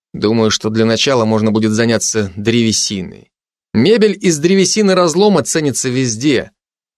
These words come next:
Ну а дальше и другими товарами, тем же оружием, бронёй и вином. И обязательно нужно будет узнать,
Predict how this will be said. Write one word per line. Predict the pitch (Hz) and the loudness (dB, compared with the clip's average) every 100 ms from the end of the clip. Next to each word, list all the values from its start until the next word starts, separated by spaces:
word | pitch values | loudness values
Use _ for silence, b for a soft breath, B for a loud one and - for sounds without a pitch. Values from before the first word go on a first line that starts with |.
| _ | _
Ну | - 135 | -2 0
а | 185 | 2
дальше | 240 269 - 247 240 | 2 0 0 0 0
и | 269 | 2
другими | 196 135 113 131 | 0 2 0 0
товарами, | 123 107 98 98 95 95 92 b _ | 0 0 2 0 0 -2 -4 b _
тем | - 151 | -2 0
же | 107 95 87 _ | 0 -2 -4 _
оружием, | - 95 113 190 143 120 92 - - | -4 0 2 0 0 -4 -6 -12 -6
бронёй | 95 98 95 98 139 160 123 _ _ _ _ _ _ | -2 0 0 0 0 -2 -4 _ _ _ _ _ _
и | 98 | -2
вином. | 98 156 202 151 165 185 _ _ _ B B | 2 2 2 0 -4 -8 _ _ _ B B
И | - 147 | -4 -2
обязательно | - 151 170 156 214 185 139 | 0 2 2 4 2 2 0
нужно | 131 135 120 127 | 2 2 0 0
будет | 123 123 | 2 2
узнать, | 120 165 165 | 2 0 -2